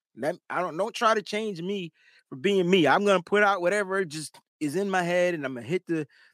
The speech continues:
the button, and then whatever happens, happens. But no, seriously, uh, I do wanna, I do wanna say that there might be another house divided, and we've been seeing it. Like, I've been seeing it ever since I became a forty-niner fan.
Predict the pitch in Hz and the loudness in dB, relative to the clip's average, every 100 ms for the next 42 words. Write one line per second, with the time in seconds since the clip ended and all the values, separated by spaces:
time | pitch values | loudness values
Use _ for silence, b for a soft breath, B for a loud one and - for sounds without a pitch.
0 | - 113 170 165 160 143 135 135 131 120 | -12 0 0 0 -6 -6 -6 -6 -4 0
1 | 151 170 151 156 147 135 147 165 165 147 | 2 2 2 0 -2 -6 0 2 2 -2
2 | 123 - 175 175 175 226 262 226 - 123 | -8 -10 -6 -4 -4 -4 -4 -4 -6 -12
3 | - _ _ _ _ _ _ _ _ _ | -14 _ _ _ _ _ _ _ _ _
4 | - 143 135 120 143 156 170 165 156 151 | -8 -2 0 2 0 2 0 2 0 0
5 | 135 B B 143 143 180 160 170 151 - | -2 B B -10 -4 -2 0 0 -2 -2
6 | 190 214 160 147 b - 165 156 190 170 | 0 2 2 -2 b -8 -6 -4 -4 -2
7 | 175 165 160 165 147 170 165 165 131 180 | -4 -2 -2 -2 0 0 0 -4 0 2
8 | 254 254 - b b 151 208 214 214 190 | 2 0 -6 b b -4 -2 -2 -4 -4
9 | 208 294 269 185 - _ 160 170 - 170 | -6 -4 -4 -6 -10 _ 0 0 0 -2
10 | 208 240 - 214 233 214 190 208 214 226 | 0 -4 -4 -6 -4 -2 0 0 0 -2
11 | 220 202 202 208 196 190 - 180 170 151 | 0 0 -2 -2 -2 -2 -2 0 0 0
12 | 131 - 87 | -2 -8 -16